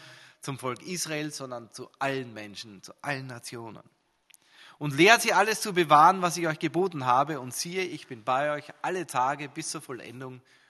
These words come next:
dieses Zeitalters.“ Parallelstelle Markus sechzehn,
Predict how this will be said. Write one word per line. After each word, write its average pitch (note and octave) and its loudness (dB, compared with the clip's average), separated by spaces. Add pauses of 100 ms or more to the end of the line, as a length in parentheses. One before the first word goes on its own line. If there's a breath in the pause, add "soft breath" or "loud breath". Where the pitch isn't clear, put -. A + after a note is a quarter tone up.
(340 soft breath)
dieses B2 -12
Zeitalters.“ G2 -6 (1500 soft breath)
Parallelstelle E3 0
Markus C#3+ 0
sechzehn, F3+ -2